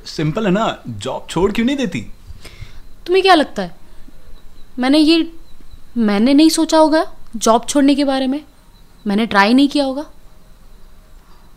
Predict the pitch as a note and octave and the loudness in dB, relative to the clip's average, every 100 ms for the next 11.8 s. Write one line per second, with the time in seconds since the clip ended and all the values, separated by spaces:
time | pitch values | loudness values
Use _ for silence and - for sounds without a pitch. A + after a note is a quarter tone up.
0 | - - - - - - - - - - | -20 -20 -20 -20 -20 -20 -20 -20 -20 -20
1 | - E2+ F#2+ A2+ A#2 A2+ - C#3 F#3+ F3+ | -18 -16 -14 -12 -14 -14 -16 -12 -10 -8
2 | E3+ D#3+ - - - - - E3 A#2 G2+ | -10 -12 -18 -20 -20 -18 -10 -8 -8 -8
3 | D#3 F3+ - - - - - - - - | -12 -12 -16 -20 -20 -20 -18 -18 -18 -20
4 | - - - - - - - - - - | -18 -18 -16 -16 -16 -18 -18 -18 -16 -16
5 | - - - - - - - - - G3 | -16 -18 -18 -20 -20 -20 -20 -18 -10 -2
6 | A3 A3+ A#3 C4 C4+ C4 A#3 G#3+ G3+ G3 | 0 0 0 -2 -2 -2 -2 -4 -6 -8
7 | D4+ - - - - - - - - - | -10 -16 -20 -20 -20 -20 -20 -20 -20 -20
8 | - - - C#4+ C4 C#4 G#3+ G3 F#3+ F3+ | -20 -8 2 4 6 4 4 4 2 -2
9 | A#3 - - G#3+ G3 B3+ B3+ B3 G3+ F#3+ | -4 -8 0 0 2 2 2 2 0 0
10 | G3 A3+ B3 B3 - - - G#3 G#3+ - | -2 -4 -2 -4 -8 -16 -2 -2 -2 -2
11 | C#4 B3+ C4 C#4+ - G3+ G3+ G3 | 0 2 0 0 0 -2 0 -2